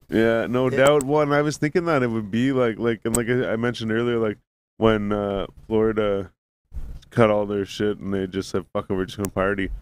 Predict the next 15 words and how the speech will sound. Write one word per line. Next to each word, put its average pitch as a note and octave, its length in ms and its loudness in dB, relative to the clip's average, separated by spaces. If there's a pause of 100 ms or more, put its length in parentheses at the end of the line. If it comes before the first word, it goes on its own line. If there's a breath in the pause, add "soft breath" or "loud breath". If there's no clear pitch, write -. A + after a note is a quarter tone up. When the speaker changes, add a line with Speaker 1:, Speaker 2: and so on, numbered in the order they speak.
Speaker 2:
<laughs> - 160 -16
Speaker 1:
I B2+ 360 2
feel B2+ 340 0
like A2 260 2
that's A2 260 0
kind A#2 280 0
of A2+ 100 0
what, G#2+ 340 0
like, G2+ 180 -2
a G#2 40 0
lot G#2+ 200 0
of A2+ 60 -2
these A2+ 140 -2
people, G2+ 480 -2
like, F#2+ 220 -4